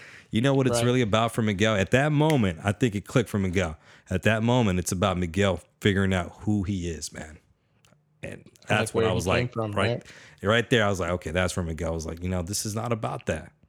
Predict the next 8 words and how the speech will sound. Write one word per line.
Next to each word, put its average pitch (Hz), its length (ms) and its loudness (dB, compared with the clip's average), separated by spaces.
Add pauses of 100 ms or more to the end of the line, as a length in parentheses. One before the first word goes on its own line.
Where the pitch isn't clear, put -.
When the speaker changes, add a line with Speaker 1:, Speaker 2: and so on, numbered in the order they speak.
(400)
Speaker 1:
You 90 140 -6
know, 87 140 -4
and 87 160 -4
so 90 340 -2 (100)
Johnny 101 300 2
didn't 95 220 0
get 104 160 6
it. 107 180 0